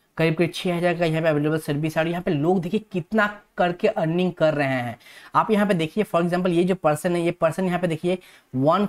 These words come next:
के प्लस यहाँ पे इनका रिव्यू है। तो एक पकड़ लीजिए, ये जो पर्सन है, ये पर्सन करीब से करीब यहाँ पे वन थाउजेंड थ्री हंड्रेड, वन थाउजेंड फ़ोर हंड्रेड पर्सन को अपना सर्विस सेल की होगी, तब जाके इसको वन के रिव्यू मिला है। और यहाँ पे इनका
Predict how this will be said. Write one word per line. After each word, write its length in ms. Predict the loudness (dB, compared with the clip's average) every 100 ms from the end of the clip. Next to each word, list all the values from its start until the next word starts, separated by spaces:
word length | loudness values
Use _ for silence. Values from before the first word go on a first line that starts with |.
| 0
के 120 | 0
प्लस 320 | 0 -2 0
यहाँ 120 | -2 0
पे 120 | 0
इनका 220 | 2 2
रिव्यू 400 | 2 2 2 2
है। 140 | 2
तो 140 | 2 0
एक 160 | 0 -2 -2
पकड़ 200 | -2 2
लीजिए, 220 | 2 2
ये 360 | 0 2 0 -2 _ -10
जो 60 |
पर्सन 460 | -2 0 0 0 0
है, 160 | 0 0
ये 80 | -2
पर्सन 340 | -2 -2 -2
करीब 280 | 0 2 0
से 120 | -4 -2
करीब 280 | 2 2 0 -6 -20 _ _ -6
यहाँ 260 | -2 0 2
पे 240 | 2 0 -4 _ _ _ _ _ _ _ _
वन 280 | 0 2 2 2
थाउजेंड 280 | 0 2 -2
थ्री 240 | 0 0
हंड्रेड, 220 | 2 2 2
वन 220 | 2 0
थाउजेंड 360 | 0 0 0
फ़ोर 300 | -2 0 0
हंड्रेड 360 | 0 0 0 -2 -10 _ _ 0
पर्सन 320 | 0 0 -2
को 320 | -2 0 0 -2 -12 _ -14
अपना 240 | -4 -2 0
सर्विस 400 | 0 0 0 -2
सेल 280 | 0 0
की 200 | 2 0
होगी, 260 | 2 0 -2
तब 260 | 0 0 2
जाके 240 | 0 0
इसको 260 | -2 0 2
वन 240 | 2 0
के 220 | 0 2
रिव्यू 320 | 2 2 2
मिला 260 | 2 2 2
है। 200 | -2 -8 -14 _ -2
और 120 | 0
यहाँ 140 | 2 2
पे 80 | 2
इनका 200 | 2